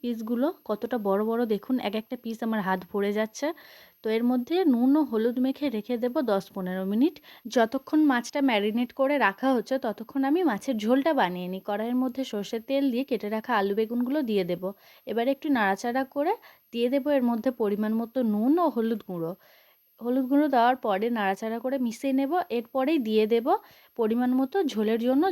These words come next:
জল। জলটা দেওয়ার পরে একটু নাড়াচাড়া করে মিশিয়ে ঢাকা দিয়ে সমস্ত কিছু সিদ্ধ করে নেব দশ মিনিটের মতো।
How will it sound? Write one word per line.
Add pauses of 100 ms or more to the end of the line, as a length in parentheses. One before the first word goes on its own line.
(120)
জল। (460)
জলটা (100)
দেওয়ার
পরে (160)
একটু (120)
নাড়াচাড়া
করে (100)
মিশিয়ে (100)
ঢাকা
দিয়ে
সমস্ত (120)
কিছু (100)
সিদ্ধ (140)
করে
নেব (180)
দশ (100)
মিনিটের
মতো।